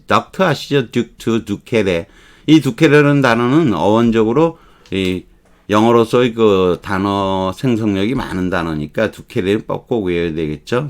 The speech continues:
디덕트, 컨덕트 뭐 많잖아요. 꼭 외워야 돼요. 두케레는.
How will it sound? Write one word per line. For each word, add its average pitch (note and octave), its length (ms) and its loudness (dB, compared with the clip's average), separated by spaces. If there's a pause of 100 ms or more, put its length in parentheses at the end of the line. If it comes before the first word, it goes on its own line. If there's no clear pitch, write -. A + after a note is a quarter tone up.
디덕트, A#2 540 -2
컨덕트 A2+ 460 -6
뭐 E2+ 140 -4
많잖아요. F#2 920 -8
꼭 C#3 160 -4
외워야 F2 360 0
돼요. F#2+ 260 -2
두케레는. E2+ 800 -6